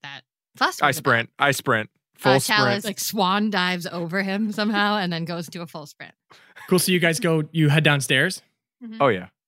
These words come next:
Speaker 3: Cool. So like I said, as you're getting closer, you're hearing these sounds get louder and louder. It's a lot of, like, breaking bottles, stuff just getting thrown about.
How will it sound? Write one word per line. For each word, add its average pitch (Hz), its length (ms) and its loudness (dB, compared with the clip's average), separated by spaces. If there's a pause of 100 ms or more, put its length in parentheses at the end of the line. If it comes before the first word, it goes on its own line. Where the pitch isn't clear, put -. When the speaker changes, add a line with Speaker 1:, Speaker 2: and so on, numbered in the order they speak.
(160)
Speaker 3:
Cool. 131 340 -4 (300)
So 185 160 -2
like 180 200 0
I 233 60 4
said, 175 440 0 (200)
as 190 320 2
you're 226 100 0
getting 208 240 2
closer, 175 400 2
you're 151 200 2
hearing 160 320 2
these 143 160 0
sounds 151 360 2
get 165 160 2
louder 135 320 2
and 123 120 -2
louder. 156 440 0 (280)
It's - 100 -18
a 143 60 -4
lot 156 240 2
of, 175 140 0
like, 151 220 -2 (540)
breaking 156 380 0
bottles, 202 840 0
stuff 165 340 2
just - 300 -4 (140)
getting 147 240 2
thrown 147 420 -2
about. 147 520 0